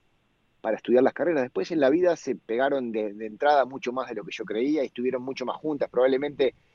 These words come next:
eh, eh, en mi perfil periodístico tiene mucho de filosofía y mi manera de, de acercarme a la filosofía tiene mucho de, de comunicación, divulga-,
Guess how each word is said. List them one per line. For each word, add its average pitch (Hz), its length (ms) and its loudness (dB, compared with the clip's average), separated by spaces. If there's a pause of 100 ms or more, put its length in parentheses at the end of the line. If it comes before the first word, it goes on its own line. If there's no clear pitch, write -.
(260)
eh, 123 300 2
eh, 104 280 -2
en 127 140 0
mi 131 120 0
perfil 131 440 2
periodístico 139 800 4
tiene 135 240 0
mucho 147 340 0
de 135 80 6
filosofía 160 720 2 (440)
y 131 100 -4
mi 139 120 0
manera 151 500 4
de, 127 340 -2
de 120 200 -6
acercarme 123 520 -6
a - 20 -2
la 123 80 -4
filosofía 113 440 -2
tiene 131 220 -2
mucho 131 380 -6
de, 107 320 -6 (320)
de 104 160 -10
comunicación, 110 720 2
divulga-, 104 400 0